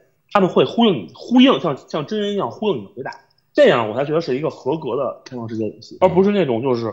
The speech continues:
特别机械的，我已经预-，给你预设好一个回答了，我没法决定我的行为。就像，呃，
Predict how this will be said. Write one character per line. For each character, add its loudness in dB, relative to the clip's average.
特 -2
别 6
机 -2
械 2
的， -2
我 -2
已 -4
经 -4
预-， -4
给 -2
你 -6
预 -2
设 -6
好 -16
一 -12
个 -10
回 -8
答 -10
了， -20
我 4
没 2
法 6
决 2
定 0
我 -12
的 -12
行 -12
为。 -4
就 0
像， 2
呃， 2